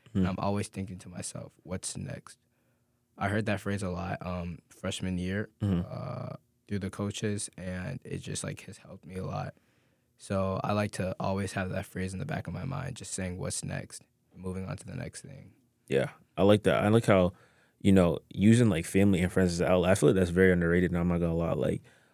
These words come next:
Speaker 2: a lot of people use different ways to cope with different, you know, performances and stuff like that, and I like how,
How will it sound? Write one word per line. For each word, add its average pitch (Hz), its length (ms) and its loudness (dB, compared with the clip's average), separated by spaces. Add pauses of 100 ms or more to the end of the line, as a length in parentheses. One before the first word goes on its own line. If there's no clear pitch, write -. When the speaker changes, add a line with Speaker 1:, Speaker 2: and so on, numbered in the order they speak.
(180)
Speaker 2:
a 90 60 0
lot 85 160 6
of 85 100 2
people - 560 0 (540)
use 95 240 4
different 90 360 0
ways 87 220 4
to - 120 -4
cope - 400 0
with - 300 -4
different, - 400 -2
you 85 100 -2
know, - 360 -2
performances 92 640 0
and 92 80 0
stuff 92 220 0
like 87 160 -2
that, 87 260 0
and 92 80 0
I 90 60 2
like 90 240 0
how, - 320 -2